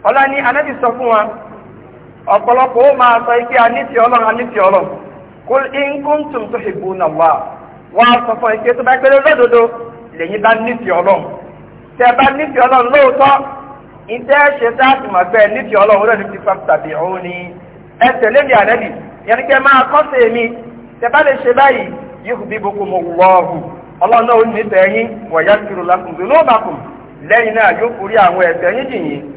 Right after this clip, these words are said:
torí pé Ọlọ́run bá jẹ́ ọba aláforíjì, ọba oníkẹ̀ẹ́.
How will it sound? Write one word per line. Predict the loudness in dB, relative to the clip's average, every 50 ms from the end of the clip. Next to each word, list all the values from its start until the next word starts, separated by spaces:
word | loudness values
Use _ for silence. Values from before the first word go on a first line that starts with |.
| -18
torí | -16 -12 -12 -6
pé | -2 0
Ọlọ́run | 2 2 2 2
bá | 2 2 0
jẹ́ | 0 2 4 4 6 6 4 2 -2 -8 -14 -14 -10
ọba | -6 -6 -4 0 2 4
aláforíjì, | 4 4 4 2 0 0 -4 -8 -8 -8 -8 -8 -8 -10 -10 -12 -8
ọba | -6 -6 -6 -4
oníkẹ̀ẹ́. | -6 -8 -8 -8 -6 -6 -6 -6 -6